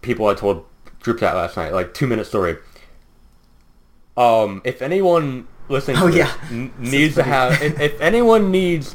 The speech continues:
Speaker 1: to, like, find a way to control their gaming habit, it sounds dumb, but the parental control app on the Switch really,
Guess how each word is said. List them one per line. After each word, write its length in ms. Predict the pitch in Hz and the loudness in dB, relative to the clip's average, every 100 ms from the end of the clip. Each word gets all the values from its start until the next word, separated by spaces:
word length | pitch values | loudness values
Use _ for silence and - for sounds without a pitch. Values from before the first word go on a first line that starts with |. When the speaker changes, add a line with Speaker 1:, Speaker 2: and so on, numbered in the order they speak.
| - | -4
Speaker 1:
to, 120 | 160 | 0
like, 360 | 135 117 110 - - - - - - - | 2 0 -2 -12 -16 -18 -20 -20 -20 -6
find 260 | 120 131 127 | 0 0 2
a 40 | |
way 100 | 127 | 0
to 80 | 123 | -2
control 340 | 101 - 110 | -4 -2 0
their 120 | 101 | 0
gaming 260 | 90 92 98 | -2 -6 -4
habit, 420 | 113 117 123 - - - - - - - | -2 -2 -2 -6 -20 -20 -20 -20 -20 -10
it 80 | 127 | 0
sounds 300 | 185 196 139 | 2 4 2
dumb, 220 | 151 151 | 0 0
but 120 | 104 | 0
the 80 | 113 | -4
parental 300 | - 131 165 | -2 0 0
control 400 | 147 - 101 117 | -2 -4 0 2
app 160 | 127 120 | 2 2
on 100 | 98 | -2
the 60 | 92 | -6
Switch 380 | - 101 - - - | -6 -6 -6 -18 -16
really, 840 | 92 95 110 110 107 98 92 92 | -6 0 2 4 2 0 -2 -8